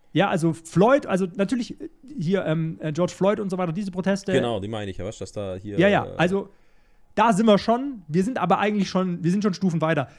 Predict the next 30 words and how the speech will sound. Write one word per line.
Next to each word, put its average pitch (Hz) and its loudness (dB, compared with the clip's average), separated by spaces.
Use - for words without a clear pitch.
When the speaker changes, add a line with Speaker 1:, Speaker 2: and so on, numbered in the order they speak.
Speaker 2:
Oh. - -4
Speaker 1:
Der 185 -2
Grund, 294 0
dass 214 0
jetzt 214 -2
noch 196 2
Speaker 2:
Holy 196 2
Speaker 1:
nicht 214 -2
Speaker 2:
shit. - -6
Speaker 1:
Leute 208 4
erschossen 165 -4
werden, 156 -2
liegt 160 -4
jetzt 165 -6
eher 185 0
daran, 170 2
dass 151 -2
prinzipiell 170 -2
in 151 0
Europa 151 0
weniger 151 0
Leute 151 0
bei 135 -2
Protesten 135 0
einfach 135 -2
niedergemiet 139 2
werden 131 -2
von 135 -8
irgendwelchen 131 -4
Maschinengewehren. 127 -6